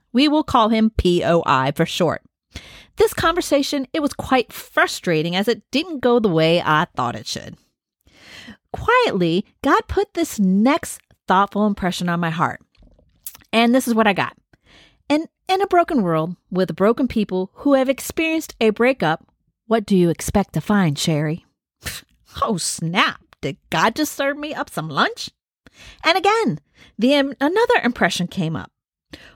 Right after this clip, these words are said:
"What do you expect to find?" Then there was a pause when the hammer dropped. And listen, it dropped. "Are you not broken yourself, Sherry?" Well, that's a holy hold-up moment.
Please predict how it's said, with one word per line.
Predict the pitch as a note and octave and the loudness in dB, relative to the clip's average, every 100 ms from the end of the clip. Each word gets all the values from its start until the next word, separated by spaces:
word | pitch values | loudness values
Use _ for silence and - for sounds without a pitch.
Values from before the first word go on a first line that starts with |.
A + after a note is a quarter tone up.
| _ | _
"What | F#3+ D4+ A#4+ - - - _ | -2 2 2 0 -8 -10 _
do | A#3 | 0
you | C#4 F4+ | 4 4
expect | F#4 - E4+ | 0 -4 -2
to | - | -2
find?" | E4+ F4+ C4 D3+ _ _ _ _ _ _ _ _ _ - | -2 0 0 -2 _ _ _ _ _ _ _ _ _ -2
Then | A3+ | 2
there | D#4 | 4
was | D#4+ | 4
a | D#4 | 2
pause | - D#4+ C#4+ C#4+ D4+ - - | 2 4 4 4 0 -8 -2
when | G3 G#3+ | 2 2
the | |
hammer | G#3 C4+ C#4 F3 | 2 2 4 2
dropped. | E3 D3+ E2+ - - - - | 0 -2 -2 -8 -18 -16 -2
And | G3+ | 2
listen, | A#3+ B3 F#3+ F3+ F#3+ | 2 2 0 -2 -6
it | - F3+ | -4 -4
dropped. | - F3 - - - - _ - - _ _ _ _ _ _ _ | 2 0 0 -8 -20 -20 _ -20 -20 _ _ _ _ _ _ _
"Are | G3+ | 2
you | A3 B3+ C4 | 4 4 4
not | F3+ D#3+ F3+ F#3 - | 2 0 0 -2 0
broken | G3 G3+ A3+ F#3 | 0 2 0 0
yourself, | E3 F#3 G3+ - | 0 -2 -2 0
Sherry?" | C#4 C#4+ D#4 E4+ _ _ - - - _ _ | 0 0 -2 -6 _ _ -20 -20 -20 _ _
Well, | E3+ D#3 D#3 | -6 -4 -4
that's | E3+ F3 G#4+ - A#3+ | -4 -2 -2 -2 -6
a | E3+ | -4
holy | - G3+ E3 C#3+ | 0 2 2 0
hold-up | C#3 G3+ F3+ D#3+ D#3 | -2 0 2 2 0
moment. | E3+ F#3+ G3 D4 | 2 2 2 0